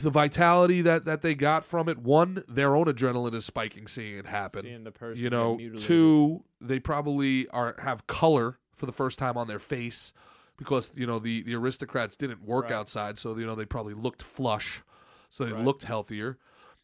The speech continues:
Speaker 1: And then if they consumed an-, any of it, it was highly oxygenated and there was adrenaline, right? So,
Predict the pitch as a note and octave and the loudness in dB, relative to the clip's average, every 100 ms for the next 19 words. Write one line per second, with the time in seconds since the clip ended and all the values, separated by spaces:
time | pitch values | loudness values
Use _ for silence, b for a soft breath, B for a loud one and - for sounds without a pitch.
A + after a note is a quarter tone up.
0 | _ C#3 C#3+ D3+ D3 D3 - C#3 - A#3+ | _ -2 2 2 2 0 -2 -4 0 0
1 | G3+ D3 B2+ - C3 B2+ B2+ B2+ A#2+ - | 2 2 0 -4 -2 0 2 0 -2 -2
2 | E3 D#3 C#3+ B2+ C3 C3 A#2 B2 B2 A#2+ | 0 2 2 0 -2 -8 -8 -6 -4 -4
3 | A#2+ A#2 A2+ G#2 G#2+ G2+ G2+ B2+ _ _ | -6 -6 -8 -10 -12 -14 -16 -20 _ _
4 | _ _ _ _ A#2 A#2 - - C3 A#2+ | _ _ _ _ -6 -6 -6 -6 -2 0
5 | A#2 A2+ | 0 0